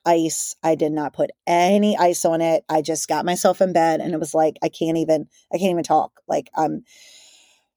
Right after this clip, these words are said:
so the next morning we wake up and we're laughing and, you know, of course my girlfriends are making sure I'm okay. Nobody's laughing at me without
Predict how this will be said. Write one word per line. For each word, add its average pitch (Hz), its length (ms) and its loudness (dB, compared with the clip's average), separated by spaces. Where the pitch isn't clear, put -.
so - 180 0
the 220 120 2
next 226 320 0
morning 208 320 2
we 190 100 0
wake 185 220 2
up 175 200 2
and 180 140 2
we're 202 140 6
laughing 156 640 -2
and, 143 280 -8
you 220 120 2
know, 170 160 0
of 202 100 -12
course - 240 2
my 277 100 2
girlfriends 196 380 0
are 196 60 -2
making 185 220 -6
sure 185 120 0
I'm 170 120 -2
okay. 156 340 -2
Nobody's 202 360 2
laughing 170 360 0
at 165 100 -4
me 170 140 -2
without 160 420 2